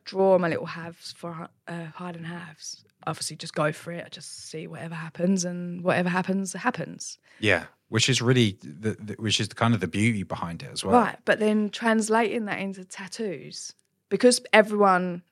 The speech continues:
Speaker 1: wants to know, it's on your body forever.
Speaker 2: Mm, yeah.
Speaker 1: And they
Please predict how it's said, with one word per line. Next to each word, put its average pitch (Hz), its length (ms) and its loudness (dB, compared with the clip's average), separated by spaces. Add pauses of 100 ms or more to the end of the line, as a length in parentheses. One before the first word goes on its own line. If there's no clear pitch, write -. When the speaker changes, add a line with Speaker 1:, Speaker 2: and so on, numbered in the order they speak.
(500)
Speaker 1:
wants 185 400 2
to 156 100 -12
know, 151 160 -14
it's 220 160 0
on 277 100 8
your 220 100 6
body 139 200 -6
forever. 143 420 -6 (340)
Speaker 2:
Mm, 101 280 -2 (160)
yeah. 90 300 4 (100)
Speaker 1:
And 196 220 4
they 185 340 4